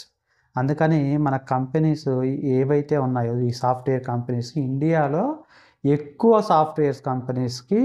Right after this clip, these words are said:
ఎక్కువ ప్రాజెక్ట్స్ రావడానికి స్కోప్ ఉంటుంది. అయితే ఏదో ఒక సినారియోలో ఇట్లా రెసిషన్స్ ఇలా రావటం వల్ల అది ప్రతి ఒక్క ఫీల్డ్‌లో ఉంటుంది. అది కామన్. అది సాఫ్ట్‌వేర్ అనే కాదు, ఏదో ఒక ఫీల్డ్‌లో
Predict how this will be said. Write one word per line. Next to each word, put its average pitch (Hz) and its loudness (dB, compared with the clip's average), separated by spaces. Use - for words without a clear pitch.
ఎక్కువ 151 -2
ప్రాజెక్ట్స్ 135 -2
రావడానికి 120 0
స్కోప్ 127 -2
ఉంటుంది. 120 -8
అయితే 190 -4
ఏదో 190 4
ఒక 240 0
సినారియోలో 190 0
ఇట్లా 160 0
రెసిషన్స్ 156 -2
ఇలా 151 4
రావటం 147 0
వల్ల 156 0
అది 147 0
ప్రతి 175 0
ఒక్క 190 0
ఫీల్డ్‌లో 196 2
ఉంటుంది. 123 -2
అది 127 -2
కామన్. 139 0
అది 123 -6
సాఫ్ట్‌వేర్ 151 2
అనే 147 0
కాదు, 160 0
ఏదో 160 4
ఒక 160 0
ఫీల్డ్‌లో 151 0